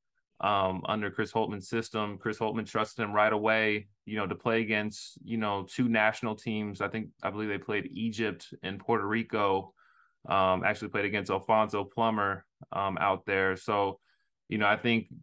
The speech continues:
to, to, for Chris Holtman to show that trust and to put the ball in his hands, and even in those exhi-, exhibition games, I think really, um, shows something. I think, so now when you go into the two guard position, um,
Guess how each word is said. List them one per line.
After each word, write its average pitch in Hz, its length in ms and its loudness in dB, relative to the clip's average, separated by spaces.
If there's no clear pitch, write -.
to, 113 180 -4
to, 104 320 2
for 113 120 2
Chris 143 220 0
Holtman 143 360 4
to 107 60 4
show 127 300 2
that 110 240 0
trust - 640 2
and 107 100 -6
to 104 80 -6
put - 160 2
the 117 60 -4
ball 117 240 6
in 110 80 0
his 117 200 -2
hands, 117 400 0
and 104 140 -8
even 123 280 0
in 110 80 -2
those 113 240 2
exhi-, 117 460 -2
exhibition 113 600 -4
games, 98 400 -4
I 92 100 0
think 98 300 -8
really, 98 500 -2
um, 85 500 -2
shows 107 440 0
something. 95 600 -2
I 117 120 4
think, 139 320 4
so 131 220 2
now 143 320 6
when 131 120 0
you 135 80 4
go 139 220 4
into 131 480 0
the 123 120 -4
two 139 220 -2
guard 117 260 6
position, 107 680 -6
um, 110 640 2